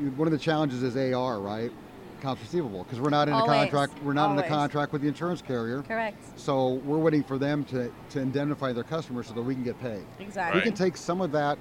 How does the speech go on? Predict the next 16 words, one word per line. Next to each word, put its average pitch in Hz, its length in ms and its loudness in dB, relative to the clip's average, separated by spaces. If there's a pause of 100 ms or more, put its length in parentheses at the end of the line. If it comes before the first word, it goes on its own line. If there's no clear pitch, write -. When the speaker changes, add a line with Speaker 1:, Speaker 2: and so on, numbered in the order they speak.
(200)
Speaker 1:
that 139 200 -2
load 147 400 2
off 110 340 0
of, 110 300 -4 (520)
of, 123 220 -2 (340)
you 147 80 0
know, 123 100 0
people 170 260 2
that 147 100 4
we 143 160 6
don't 147 160 4
have 135 160 0
any 131 100 0
control 143 440 -2
over, 110 340 -2 (460)
and 135 180 -2